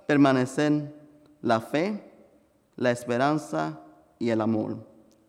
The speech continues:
Estos tres, pero el mayor de ellos es el amor". ¿Tú tienes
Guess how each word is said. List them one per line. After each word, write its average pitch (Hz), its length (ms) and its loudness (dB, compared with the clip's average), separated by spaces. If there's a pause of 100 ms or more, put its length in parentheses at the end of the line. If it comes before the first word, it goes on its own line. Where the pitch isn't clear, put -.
Estos 123 400 0
tres, 131 440 -6 (1040)
pero 139 280 4
el 135 140 2
mayor 151 800 4
de 120 340 0
ellos 113 540 -4 (340)
es 117 540 -4 (480)
el 113 160 0
amor". 113 340 -2 (2500)
¿Tú 151 140 0
tienes 170 560 0